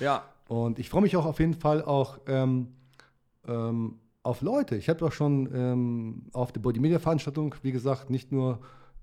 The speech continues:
Speaker 2: äh, Alex und Tim, die, ähm, mit denen wir reden wollen, auch der Chang, ehemals
Speaker 1: Mhm.
Speaker 2: Inbody.
Speaker 1: Cool.
Speaker 2: Ja, den kennt auch jeder nochmal, ähm, auch wenn nicht mehr bei Inbody ist, aber unter dem Aspekt kennt
Speaker 1: Was
Speaker 2: man
Speaker 1: macht
Speaker 2: ihn
Speaker 1: er
Speaker 2: halt
Speaker 1: jetzt
Speaker 2: noch.
Speaker 1: eigentlich?
Speaker 2: Er ist bei einer anderen Firma, äh, Air Tango heißt sie.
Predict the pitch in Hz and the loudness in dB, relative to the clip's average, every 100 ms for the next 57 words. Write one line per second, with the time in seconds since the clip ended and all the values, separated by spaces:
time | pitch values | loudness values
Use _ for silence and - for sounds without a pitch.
0 | - 117 113 120 139 147 123 - 175 185 | -4 -2 -2 -2 -2 -2 -4 0 0 0
1 | 156 165 170 170 147 143 143 139 139 151 | 0 0 -2 -2 0 2 2 2 0 2
2 | 147 147 147 139 147 147 147 127 - - | 2 2 2 4 4 4 2 -2 -2 -2
3 | 113 - 165 190 - - _ _ _ 139 | -2 2 2 2 -4 -16 _ _ _ 2
4 | 135 127 127 160 170 165 165 175 - - | 4 4 2 4 6 6 6 2 -2 -14
5 | - - 226 254 120 131 139 127 117 123 | -8 2 2 2 -2 0 0 0 -2 -2
6 | 147 143 143 143 123 139 143 147 - 135 | -2 0 4 6 6 4 0 -4 -6 -2
7 | 131 131 131 127 127 123 117 131 113 117 | -2 -2 -2 0 0 -2 -2 0 0 0
8 | 127 165 - 127 123 - 139 127 123 123 | 0 -2 0 0 0 -2 -6 -4 0 0
9 | 120 - - - - 123 - - - 170 | -2 -6 -20 -16 -10 -6 -4 -2 2 2
10 | - 156 131 143 147 151 147 87 - - | 4 4 4 4 4 2 2 -4 -12 -18
11 | _ _ - _ - 147 147 143 139 135 | _ _ -20 _ -4 -2 2 4 6 6
12 | 156 139 131 - 135 135 143 135 - - | 6 4 4 4 4 6 4 0 -8 -20
13 | _ - 123 - 135 - 147 147 113 98 | _ -2 -2 0 -2 2 4 4 4 0
14 | 107 - 160 | -2 0 0